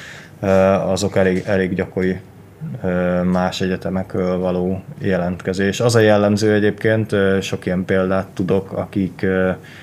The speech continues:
elkezdenek T D K-zni mondjuk műegyetemistaként, vagy, ö,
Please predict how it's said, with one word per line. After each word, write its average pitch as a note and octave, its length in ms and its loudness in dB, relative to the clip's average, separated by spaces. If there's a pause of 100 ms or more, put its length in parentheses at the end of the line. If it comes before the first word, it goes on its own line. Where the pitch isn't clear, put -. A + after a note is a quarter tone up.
(160)
elkezdenek G2 600 0
T F#2+ 160 0
D F#2+ 180 0
K-zni F2+ 300 -2
mondjuk F#2+ 320 -2
műegyetemistaként, F#2+ 1000 -4
vagy, F#2 420 -2
ö, F#2 280 0